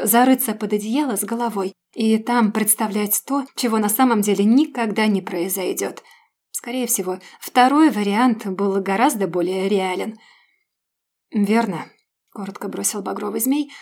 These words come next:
но в его голосе я не услышала удовлетворения, словно он опять был чем-то недоволен. Да как вообще можно угодить этому мужчине? В голове тут же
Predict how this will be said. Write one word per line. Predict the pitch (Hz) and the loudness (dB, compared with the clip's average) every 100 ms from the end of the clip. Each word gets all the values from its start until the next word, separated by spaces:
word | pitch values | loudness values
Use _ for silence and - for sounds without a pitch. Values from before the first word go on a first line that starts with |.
| - | -4
но | 254 262 | 0 2
в | |
его | 247 233 240 | 2 0 0
голосе | 226 254 226 - 190 - - | 0 -2 -2 -4 -6 -12 -10
я | 233 220 214 214 | -4 -2 -2 -2
не | 240 247 | 0 0
услышала | 233 220 262 - 190 175 | 0 -4 -2 -2 -4 -8
удовлетворения, | 170 175 202 214 220 208 202 170 - _ _ | -6 -6 -8 -8 -8 -6 -8 -10 -14 _ _
словно | - 302 269 247 | -8 -2 2 4
он | 240 | 4
опять | 240 226 247 202 180 - - _ | 2 0 -2 0 -4 -8 -16 _
был | 202 220 233 | -4 -2 -2
чем-то | - 202 196 190 190 _ _ | -4 -4 -4 -6 -10 _ _
недоволен. | 220 226 202 196 175 165 160 170 - _ _ _ _ _ - | 2 2 2 0 -2 -6 -6 -8 -12 _ _ _ _ _ -4
Да | 233 | -2
как | 240 226 220 | 0 -2 0
вообще | 220 220 - 254 214 190 202 | 0 0 2 2 2 0 4
можно | 220 220 196 202 | 6 4 4 2
угодить | 196 196 208 220 | 0 0 0 0
этому | 196 - 208 | -2 -6 -6
мужчине? | 196 214 - 214 208 - - - _ _ - | -4 -2 -4 -4 -8 -12 -16 -20 _ _ -8
В | 208 | -2
голове | 196 208 208 226 | 0 2 2 2
тут | 214 226 220 | 0 -2 -2
же | 185 180 | 0 -4